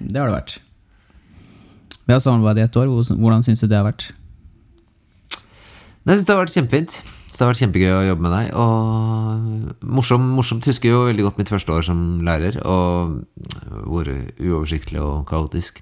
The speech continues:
Speaker 2: men også gøy og oppdagende det var.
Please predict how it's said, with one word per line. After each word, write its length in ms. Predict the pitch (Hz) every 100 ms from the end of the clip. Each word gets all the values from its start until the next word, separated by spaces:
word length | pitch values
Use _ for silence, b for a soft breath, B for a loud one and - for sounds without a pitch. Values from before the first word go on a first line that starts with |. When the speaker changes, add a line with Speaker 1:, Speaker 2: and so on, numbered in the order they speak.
| 82
Speaker 2:
men 160 | 85
også 300 | 85 - 82 82 95 92 107 -
gøy 240 | 90 85 92
og 400 | 87 - - -
oppdagende 560 | - - 85 87 87 95
det 160 | 92 92 92 - _ _ _
var. 140 | -